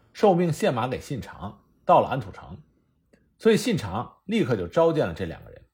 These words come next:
他佯装不经意的就说起了听人说信康的脾气刚戾，曾经杀死了近臣和僧人，问这两个人是否属实。因为这的确是事实，酒井忠次也没有多想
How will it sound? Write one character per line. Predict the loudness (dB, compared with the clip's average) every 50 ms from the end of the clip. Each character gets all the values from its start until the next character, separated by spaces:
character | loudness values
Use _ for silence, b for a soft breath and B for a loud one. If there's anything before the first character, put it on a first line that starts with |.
| _ _ _ _ _ _ _ _ _ _ _ _ _ _ _ _ _ _ _
他 | 2 4
佯 | 6 6 6
装 | 6 6 4
不 | 4 2
经 | 0 0 0 0 0
意 | 0 0 0
的 | -2 -2 -6 -8 _ -6
就 | -4 -4
说 | -2 0 2 2 2
起 | 2 -2 -8
了 | -10 -12 -18 _ _ _ _ _ _ _ _ _
听 | -2 2 4
人 | 4 4
说 | 6 6 6 6 6 4 -2 -16 _ _ _ _
信 | -12 -6 -2 -2 -2
康 | 0 0 -2 -2
的 | -4
脾 | -6 -6 -6 -6 -6
气 | -4 -6 -8 -10 -8 _
刚 | -2 -2 -2 -2
戾， | -4 -6 -8 _ _ _ _ _ _ _ _ _
曾 | -6 -2 -2
经 | 0 0 0
杀 | 2 2 2 2 2
死 | -2 -4 -8
了 | -10 -8
近 | -6 -6 -4 -4
臣 | -4 -6 -8
和 | -8 -8
僧 | -8 -4 -4 -4 -4
人， | -4 -8 -12 _ _ _ _ _ _ _ _ _ _ _ _ _ _ _ 0
问 | 2 4 6
这 | 6 6
两 | 6 6 2 -2
个 | -4 -8
人 | -10 -12 -16 -18 _ _
是 | -12 -6 -4 -2
否 | -2 -2
属 | -4 -6 -12 -16
实。 | -16 -16 -18 -20 -20 _ _ _ _ _ _ _ _ _ _ _ _ _ _ _ _ _ _ _ _ -4
因 | 0 2
为 | 4
这 | 6 6 4
的 | 4 2 2
确 | 4 4 2
是 | 2 0
事 | -4 -4 -4 -4 -6
实， | -6 -8 -12 -12 -12 -14 -14 _ _ _ _ _ _ _ _ _
酒 | -2 0 0
井 | 0 0
忠 | -2 -2 -4
次 | -4 -4 -4 -4 -6 -6 -10 _
也 | -10 -8
没 | -4
有 | -4 -4
多 | 0 0 0 0
想 | 0 -4 -14